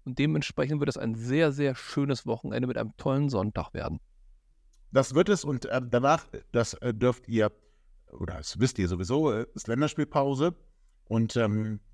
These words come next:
Speaker 2: das dauert ein bisschen bis zum, ähm, kommenden Heimspiel dann gegen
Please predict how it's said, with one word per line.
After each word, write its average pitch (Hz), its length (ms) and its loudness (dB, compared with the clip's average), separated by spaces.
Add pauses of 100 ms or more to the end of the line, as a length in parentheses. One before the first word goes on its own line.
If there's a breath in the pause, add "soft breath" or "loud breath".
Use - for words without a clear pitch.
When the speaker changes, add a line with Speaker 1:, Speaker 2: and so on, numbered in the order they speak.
Speaker 2:
das 107 240 -2
dauert 123 300 2
ein 104 100 -6
bisschen 131 400 2
bis 120 220 -4
zum, 104 340 -2 (440)
ähm, 101 340 0
kommenden 110 500 2
Heimspiel 107 520 0
dann 98 280 2
gegen 92 360 0